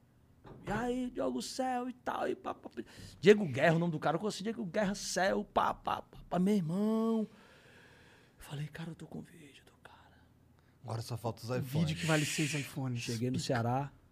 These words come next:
Speaker 1: não mandei o vídeo, que se manda o cara, pega ele, tchau, aí, iPhone na baixa da
Speaker 3: Esperto,
Speaker 1: égua. Olha,
Speaker 3: esperto,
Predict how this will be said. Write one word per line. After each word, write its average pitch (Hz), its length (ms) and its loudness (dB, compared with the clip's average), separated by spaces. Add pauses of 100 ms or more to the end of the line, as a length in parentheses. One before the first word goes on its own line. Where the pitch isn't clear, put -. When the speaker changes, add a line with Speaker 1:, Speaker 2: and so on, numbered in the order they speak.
(140)
Speaker 1:
não 175 260 12
mandei 151 360 10
o 131 80 6
vídeo, 147 260 0
que 160 100 2
se - 180 -2
manda 143 280 4
o 135 40 -2
cara, 135 440 4 (800)
pega 233 300 12
ele, 214 120 10
tchau, 285 420 12
aí, 233 80 10 (960)
iPhone 170 260 2
na 147 80 6
baixa 196 260 8
da 170 120 8
Speaker 3:
Esperto, 170 320 8
Speaker 1:
égua. - 120 -18
Olha, 185 340 12 (100)
Speaker 3:
esperto, - 200 -10